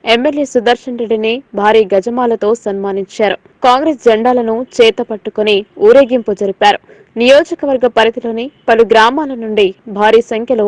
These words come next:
ప్రజలు తరలివచ్చారు. ఈ సందర్భంగా బోధన్ నియోజకవర్గ ప్రజలకు, జిల్లా కాంగ్రెస్ కమిటీ నాయకులకు ఆయన ధన్యవాదాలు తెలిపారు. గత ప్రభుత్వం చేసిన తప్పిదాల వల్ల నేడు అనేక రకాలుగా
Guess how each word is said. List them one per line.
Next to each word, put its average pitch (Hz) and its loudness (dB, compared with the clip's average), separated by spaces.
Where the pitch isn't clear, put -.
ప్రజలు 196 -2
తరలివచ్చారు. 196 -4
ఈ - 0
సందర్భంగా 269 2
బోధన్ 254 2
నియోజకవర్గ 247 2
ప్రజలకు, 220 -2
జిల్లా 214 2
కాంగ్రెస్ 247 -2
కమిటీ 226 -2
నాయకులకు 226 -2
ఆయన 285 0
ధన్యవాదాలు 226 0
తెలిపారు. 190 0
గత 240 4
ప్రభుత్వం 294 0
చేసిన 277 2
తప్పిదాల 240 -2
వల్ల 226 4
నేడు 226 2
అనేక 240 -2
రకాలుగా 214 -2